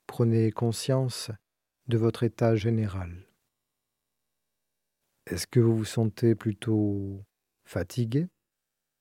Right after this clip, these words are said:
énergique, ou ni l'un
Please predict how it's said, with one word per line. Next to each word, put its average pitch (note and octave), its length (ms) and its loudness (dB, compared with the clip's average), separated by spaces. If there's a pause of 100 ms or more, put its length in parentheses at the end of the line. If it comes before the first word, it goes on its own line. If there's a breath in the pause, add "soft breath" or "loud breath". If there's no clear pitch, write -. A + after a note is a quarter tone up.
(1080)
énergique, A2+ 760 2 (3250)
ou A#2 60 4
ni A#2 140 6
l'un G#2 460 0